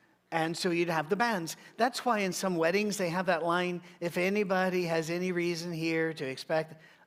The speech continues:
I never do that. You talk during one of my weddings, I'm coming for you. Uh, we, we've, we've done everything we need to do now. We're not worrying about this. We're, we're getting married today. Um, we, we don't have to go home with all the family alive.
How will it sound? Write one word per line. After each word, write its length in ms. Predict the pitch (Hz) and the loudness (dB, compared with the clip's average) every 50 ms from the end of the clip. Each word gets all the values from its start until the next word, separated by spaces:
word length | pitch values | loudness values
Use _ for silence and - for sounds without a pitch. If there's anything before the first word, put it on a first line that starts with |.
| - - | -2 2
I 140 | 175 196 | 2 2
never 220 | 202 196 180 175 165 | 4 2 0 0 0
do 160 | 156 165 151 | 0 -2 -2
that. 340 | 127 120 110 101 - - _ _ _ _ _ _ - | -2 -2 -4 -4 -10 -18 _ _ _ _ _ _ -10
You 120 | 170 202 | -8 -6
talk 320 | 196 - 247 226 214 - - | 0 2 2 2 2 0 0
during 220 | 208 196 185 175 | 0 2 2 2
one 100 | 170 170 | 0 0
of 60 | 170 | 0
my 100 | 170 160 | 0 0
weddings, 480 | 156 156 160 160 170 180 180 170 - - | 2 2 2 2 0 -2 -4 -4 -4 -6
I'm 100 | 147 139 | -8 -8
coming 320 | - - 175 160 156 151 | -4 -2 -2 -2 -2 -4
for 200 | 151 - 147 123 | -4 -4 -6 -6
you. 100 | 117 110 - - _ _ _ _ - - - - - - - - - - - - - 208 190 - | -6 -8 -12 -14 _ _ _ _ -20 -20 -20 -20 -20 -20 -20 -20 -18 -18 -18 -14 -14 -14 -8 -4
Uh, 200 | 165 160 147 143 143 | 0 0 0 0 2
we, 180 | 156 185 185 165 | 2 2 2 2
we've, 380 | 151 170 180 196 196 175 160 | 0 2 2 2 2 2 0
we've 200 | 160 180 190 180 | 2 2 2 4
done 200 | 160 190 185 190 | 4 2 2 4
everything 320 | 190 196 220 208 226 214 208 | 2 2 2 2 2 2 2
we 100 | 214 214 | 2 2
need 200 | 220 220 220 208 | 2 2 2 0
to 80 | 233 | 2
do 180 | 196 196 180 165 | 2 2 2 2
now. 240 | 160 151 147 147 156 | 0 0 0 0 2
We're 140 | 160 170 | 2 2
not 180 | 170 180 185 190 | 2 2 2 2
worrying 260 | 208 202 196 185 175 | 2 2 2 2 0
about 260 | 170 156 156 147 143 | 0 0 0 -2 0
this. 280 | - 156 131 107 - - | -2 -2 -2 -2 -4 -2
We're, 180 | 165 160 156 156 | 0 0 0 0
we're 220 | 151 156 165 156 | 0 0 0 0
getting 320 | 147 160 185 180 180 190 | 2 0 0 0 0 0
married 400 | 185 185 180 170 156 147 131 120 | 0 2 2 2 0 0 -2 -4
today. 320 | - 156 123 131 120 92 - - - - - - - - - - - - - - - | -4 -6 -4 -4 -6 -8 -10 -16 -20 -20 -20 -20 -20 -20 -20 -20 -20 -20 -20 -12 -4
Um, 360 | 175 165 160 151 147 143 147 | 0 2 4 4 2 2 0
we, 200 | 151 160 170 - | -2 -2 -2 -2
we 180 | 156 160 170 175 | -2 0 0 2
don't 160 | 180 180 175 | 2 2 2
have 240 | 175 202 226 220 - | 2 2 0 0 -2
to 80 | 277 | 0
go 120 | 233 240 220 | 2 2 4
home 380 | 220 220 202 190 190 185 - - | 4 4 2 2 0 -2 -4 0
with 220 | 175 180 175 185 - - | 0 0 0 0 -2 2
all 380 | 180 180 190 202 202 202 202 | 4 4 4 4 4 2 2
the 60 | 190 190 | 0 0
family 320 | - 196 196 196 208 208 | 0 0 0 2 2 2
alive. 480 | 214 220 247 285 269 175 120 107 - | 2 2 2 2 0 0 -4 -8 -14